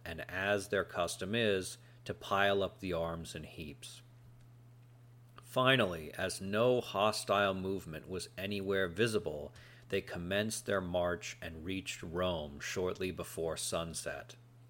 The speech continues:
The cavalry, who had ridden on in front, reported that the gates were not shut.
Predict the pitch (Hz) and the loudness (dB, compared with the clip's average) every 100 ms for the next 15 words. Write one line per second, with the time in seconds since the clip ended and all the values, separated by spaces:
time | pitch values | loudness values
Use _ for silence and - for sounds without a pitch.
0 | - - - - - - - - - 107 | -20 -20 -20 -20 -20 -20 -20 -8 -4 -2
1 | - 156 160 110 90 78 69 - - - | 0 4 6 6 4 0 -4 -8 -14 -20
2 | - - 110 101 92 92 120 127 120 101 | -20 -10 2 2 4 4 4 6 4 4
3 | 101 95 90 - 127 98 90 - - - | 4 2 -4 -2 2 2 2 -6 -18 -20
4 | - 107 104 - 117 117 110 95 101 85 | -2 0 0 6 8 8 4 0 -6 -4
5 | 95 101 113 - 101 90 85 - - 104 | 2 2 2 -2 -4 -2 -2 -2 2 2
6 | 73 - | 2 -2